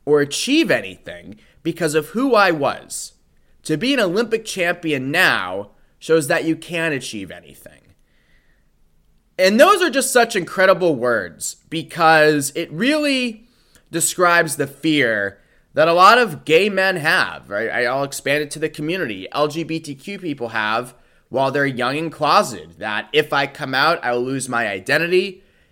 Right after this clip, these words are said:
If I come out, I won't be myself anymore. If I come out, I won't be able to achieve the things professionally that I want to achieve. It will hold me back. And Tom Daley is saying the direct opposite of that. He's saying he's feeling empowered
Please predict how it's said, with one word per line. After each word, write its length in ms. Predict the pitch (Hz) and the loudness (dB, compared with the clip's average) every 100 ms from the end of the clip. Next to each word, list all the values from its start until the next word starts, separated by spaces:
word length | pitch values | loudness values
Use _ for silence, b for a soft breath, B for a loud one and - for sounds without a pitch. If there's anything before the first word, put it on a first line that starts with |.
| b | b
If 220 | 139 139 | -4 -2
I 140 | 131 123 | -2 -2
come 260 | - 117 | -4 -4
out, 320 | 127 156 175 | 0 2 0
I 60 | 123 | -4
won't 240 | 120 127 | -6 -6
be 100 | 127 | -6
myself 580 | 117 95 - - 143 160 | -10 -10 -8 -2 -2 0
anymore. 720 | 175 180 190 185 190 208 214 b b b | -2 -2 -4 0 0 0 -4 b b b
If 160 | 135 139 | -6 0
I 160 | 135 | 0
come 260 | 135 143 120 | 0 -4 0
out, 240 | 135 160 - | 2 2 -2
I 60 | 135 | -6
won't 200 | 139 135 | -6 -4
be 120 | 139 | -6
able 120 | 131 | -6
to 120 | 135 117 | -8 -10
achieve 480 | 107 143 160 170 | -8 -4 -2 -2
the 80 | 135 | -4
things 340 | 127 143 143 139 | -6 -4 -4 -6
professionally 1000 | 120 113 156 139 - 175 185 202 214 B B | -10 -8 -6 -6 -6 -4 -4 -4 -8 B B
that 140 | 127 | -2
I 60 | 127 | -2
want 280 | 135 135 - | 0 -2 -4
to 120 | 131 | -10
achieve. 640 | 107 - 147 165 190 196 | -8 -6 -4 -2 -4 -6
It 120 | 104 | -8
will 140 | 120 113 | -8 -10
hold 380 | 117 143 147 131 | -2 2 2 0
me 160 | 127 | -8
back. 440 | 110 131 160 214 214 | 0 4 4 4 -2
And 140 | 123 | -10
Tom 260 | 143 185 196 | -4 -4 -2
Daley 600 | 190 254 214 175 170 B B B B - | 2 2 2 0 -2 B B B B -10
is 160 | 143 | -6
saying 240 | 196 214 233 | 0 0 0
the 60 | |
direct 280 | 190 208 208 | -2 0 0
opposite 480 | 131 190 233 240 117 | 2 0 0 -8 -10
of 120 | 98 | -8
that. 300 | 90 85 - _ _ | -10 -10 -14 _ _
He's 240 | - 180 180 | -6 -4 0
saying 280 | 196 185 185 | 2 2 0
he's 180 | 175 | -6
feeling 320 | - 185 185 180 | -2 2 2 2
empowered 760 | 170 165 160 180 170 110 87 | -4 2 6 6 6 2 -4